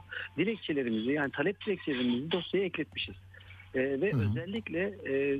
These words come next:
Speaker 1: delillerin toplanması ile ilgili taleplerimizden tutun, keşifte dikkat edilecek hususlar,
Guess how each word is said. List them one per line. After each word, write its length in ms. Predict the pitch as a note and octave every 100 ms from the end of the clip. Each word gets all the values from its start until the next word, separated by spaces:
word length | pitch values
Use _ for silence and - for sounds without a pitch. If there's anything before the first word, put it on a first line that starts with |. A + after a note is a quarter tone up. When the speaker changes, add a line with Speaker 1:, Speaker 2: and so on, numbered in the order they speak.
| C3+
Speaker 1:
delillerin 460 | B2+ D3+ D#3+ E3 E3+
toplanması 640 | E3 - D3 D3 D#3 E3+
ile 220 | D#3 D3
ilgili 200 | C#3 C3+
taleplerimizden 640 | C3 D3 C#3+ C#3+ C#3 C#3+
tutun, 260 | C3+ - D#3
keşifte 500 | - C#3+ E3 - C#3
dikkat 220 | C#3 C#3
edilecek 400 | C#3+ C3+ B2+ C3+ -
hususlar, 420 | B2 C3+ C#3+